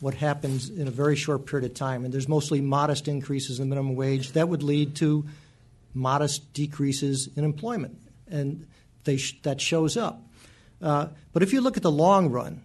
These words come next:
longer period of time where businesses, uh, that are just making marginal profits, uh,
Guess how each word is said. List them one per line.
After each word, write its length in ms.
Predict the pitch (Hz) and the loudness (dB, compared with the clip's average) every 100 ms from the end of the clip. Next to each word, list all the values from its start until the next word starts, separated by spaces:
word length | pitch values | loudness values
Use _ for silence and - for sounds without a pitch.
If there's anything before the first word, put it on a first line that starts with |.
| - | -8
longer 340 | 135 160 175 160 | 2 4 4 2
period 260 | 175 156 | 2 2
of 60 | 139 | 2
time 280 | 160 147 131 | 2 2 0
where 100 | 127 | -2
businesses, 680 | 123 165 170 - 147 139 - - - - - | 2 2 2 2 0 -2 -6 -18 -20 -20 -8
uh, 340 | 143 131 127 - - - - - | -2 0 0 -4 -12 -20 -16 -2
that 120 | 143 | 0
are 40 | |
just 240 | 135 170 160 | 4 2 4
making 400 | 156 160 143 127 | 2 4 0 2
marginal 420 | 135 147 147 131 | 2 2 2 -2
profits, 680 | - 147 143 139 - - - - | -2 -2 0 -2 -4 -6 -8 -6
uh, 280 | 123 120 | -4 -4